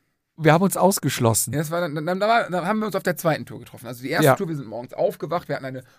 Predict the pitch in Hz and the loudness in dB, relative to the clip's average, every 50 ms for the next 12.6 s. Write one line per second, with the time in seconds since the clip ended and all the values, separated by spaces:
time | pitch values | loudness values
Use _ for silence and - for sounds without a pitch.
0 | _ _ _ 139 139 139 185 254 277 269 262 254 202 190 - - 208 190 196 185 | _ _ _ -6 0 2 2 4 4 4 4 4 4 2 2 -2 -2 -2 -2 -2
1 | 170 151 151 175 175 156 139 131 123 120 147 147 - 160 180 - - 120 131 123 | -4 -4 -6 -6 -6 -6 -6 -6 -4 -6 -8 -8 -8 -12 -10 -10 -8 -8 -8 -10
2 | _ - - _ _ - - _ _ - 135 147 160 - 151 165 175 - 175 156 | _ -20 -20 _ _ -20 -20 _ _ -2 -2 -2 -2 -2 -4 -4 -2 -2 0 0
3 | 170 151 - 139 85 139 160 196 277 - - - - 143 151 156 147 151 139 139 | 0 -2 -2 -4 -2 -2 -2 -2 -4 -4 -6 -10 -6 -6 -6 -4 -2 -4 -2 -2
4 | 139 139 143 143 131 92 - 127 - 165 185 185 156 147 143 143 - - - _ | -4 -4 -4 -6 -6 -6 -8 -8 -4 -2 -2 -2 -2 -4 -4 -4 -8 -14 -14 _
5 | - _ _ _ - 120 135 - 151 151 147 143 - - - 160 160 175 190 190 | -20 _ _ _ -14 -12 -8 -4 -4 -4 -4 -6 -10 -4 0 2 4 6 6 6
6 | 185 156 - 139 135 127 127 127 _ - 170 139 151 147 160 147 - - 165 175 | 4 4 0 -6 -6 -6 -8 -6 _ 0 0 2 0 0 0 0 0 0 -2 -2
7 | 160 - 165 151 170 160 - 165 147 143 147 143 147 151 147 - - - - _ | -2 -4 -4 -4 -6 -4 -4 -6 -4 0 0 2 2 0 0 -6 -20 -20 -20 _
8 | _ _ _ _ - - 214 202 185 156 143 151 143 127 135 156 170 - - - | _ _ _ _ -4 -4 -4 0 0 -2 0 2 0 2 2 2 0 -2 -4 -4
9 | 135 143 143 147 143 165 170 160 170 165 - 147 - - 131 135 135 _ - - | -2 -2 -2 0 0 0 2 2 0 -2 -2 -4 -4 -2 -2 -4 -4 _ -6 -2
10 | 135 160 208 202 185 180 - 160 143 135 135 165 233 339 330 254 - - 196 185 | -2 0 0 0 -2 -2 -2 -6 -6 -4 -4 -4 -4 -2 -2 -2 -2 -2 -4 -4
11 | 180 151 170 185 175 160 147 143 147 147 - - - - _ _ _ 247 254 247 | -4 -4 -2 0 2 2 2 2 0 -4 -6 -20 -20 -20 _ _ _ 6 8 8
12 | 226 185 165 151 - - 175 170 180 175 - | 6 2 -2 -4 -2 -2 -2 0 -2 -4 -4